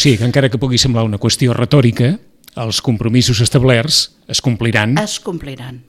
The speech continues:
Speaker 1: Passi el
Speaker 2: Això
Speaker 1: que passi.
Speaker 2: es pot dir, passi el que passi. Aleshores, bueno, s'han produït situacions conjunturals,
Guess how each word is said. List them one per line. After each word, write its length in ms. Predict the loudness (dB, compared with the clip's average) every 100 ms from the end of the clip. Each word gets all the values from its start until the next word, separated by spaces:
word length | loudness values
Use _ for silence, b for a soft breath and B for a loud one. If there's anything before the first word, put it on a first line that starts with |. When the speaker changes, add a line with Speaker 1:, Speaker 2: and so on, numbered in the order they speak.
| _
Speaker 1:
Passi 220 | 0 2 2
el 60 |
Speaker 2:
Això 80 | 0
Speaker 1:
que 80 | 0
passi. 220 | -2 -2 -6
Speaker 2:
es 80 |
pot 220 | -8 -10 -8
dir, 140 | -12
passi 240 | -12 -12 -12
el 60 | -12
que 80 | -10
passi. 360 | -10 -8 -10 -10 B B B B B B B B B B B B _
Aleshores, 560 | -6 -4 -2 0 0 0
bueno, 280 | -2 -2 -6 -8
s'han 240 | -4 0
produït 300 | 2 2 0
situacions 320 | -4 -6 -8 -6
conjunturals, 760 | -6 -6 -6 -8 -8 -10 -12